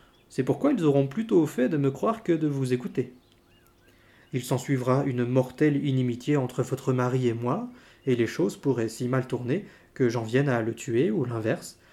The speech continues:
ce dont vous n'auriez certes ni à vous réjouir, ni à vous montrer satisfaite. C'est pourquoi, mon cœur, renoncez à la fois à jeter le discrédit sur vous, à opposer votre mari et moi-même,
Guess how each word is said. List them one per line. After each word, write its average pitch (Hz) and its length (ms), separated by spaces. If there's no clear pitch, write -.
ce - 200
dont 135 300
vous 123 140
n'auriez 117 360
certes - 360
ni 131 340
à 135 80
vous 127 180
réjouir, 120 440
ni 123 320
à 131 60
vous 123 140
montrer 120 360
satisfaite. 160 640
C'est - 140
pourquoi, 170 420
mon 135 160
cœur, 123 360
renoncez 135 540
à 156 100
la 120 100
fois 175 320
à 131 120
jeter 123 300
le 147 120
discrédit 135 500
sur 131 220
vous, 135 260
à 117 140
opposer 131 380
votre 127 280
mari 131 340
et 127 60
moi-même, 120 400